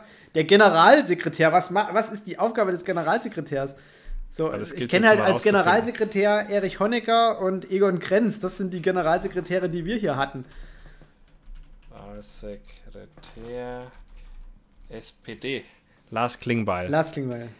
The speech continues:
Speaker 2: Und bei der C S U ist es Markus Blume.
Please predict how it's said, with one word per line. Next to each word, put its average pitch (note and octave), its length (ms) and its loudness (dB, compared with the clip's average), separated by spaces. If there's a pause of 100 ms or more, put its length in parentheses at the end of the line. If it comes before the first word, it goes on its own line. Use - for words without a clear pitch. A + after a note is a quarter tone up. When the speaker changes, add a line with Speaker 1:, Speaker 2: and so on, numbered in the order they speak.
(460)
Speaker 2:
Und A2+ 360 -4
bei G#2+ 280 4
der G#2+ 240 -2
C A#2 220 -2
S - 240 -6
U C3+ 180 -4
ist B2 140 -4
es A#2+ 280 -6
Markus G2+ 580 -8
Blume. A2 520 -6